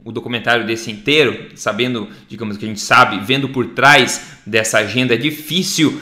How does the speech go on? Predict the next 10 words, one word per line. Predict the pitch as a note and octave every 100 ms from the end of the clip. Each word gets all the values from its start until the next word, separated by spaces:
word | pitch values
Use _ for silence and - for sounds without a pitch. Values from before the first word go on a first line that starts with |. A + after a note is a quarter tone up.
| -
a | A2
gente | A#2 B2
conseguir, | - C3 A#2 A2+ A2+ A#2+ -
é, | G#2+ G#2 F2+ G2+
ver | A2
isso | A#2 A2 - -
passivamente, | A#2 A#2 C3 A#2+ G#2+ G#2 G#2
dá | A2
uma | A#2+
certa, | - A#2+ A#2+ A#2+ B2 G2